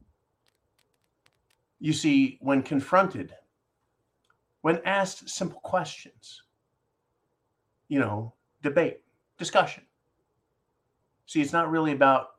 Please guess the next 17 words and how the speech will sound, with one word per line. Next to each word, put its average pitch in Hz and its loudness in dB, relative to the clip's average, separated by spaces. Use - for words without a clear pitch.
women's 139 0
health 131 0
to 139 -6
many 123 0
of 120 -2
these 104 -6
protesters, - -10
right? 117 -6
Because 131 0
a 123 -4
pro-abortionist 151 2
in 131 -4
front 139 0
of 135 0
the 131 -2
Supreme 156 -2
Court 131 -4